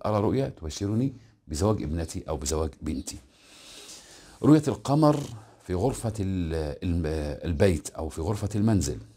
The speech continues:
أو في غرفتي، غرفة النوم، أو الغ-، ال-، القمر في، آه، الغرف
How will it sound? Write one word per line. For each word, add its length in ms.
أو 80
في 140
غرفتي، 560
غرفة 340
النوم، 320
أو 100
الغ-، 280
ال-، 220
القمر 340
في، 460
آه، 300
الغرف 500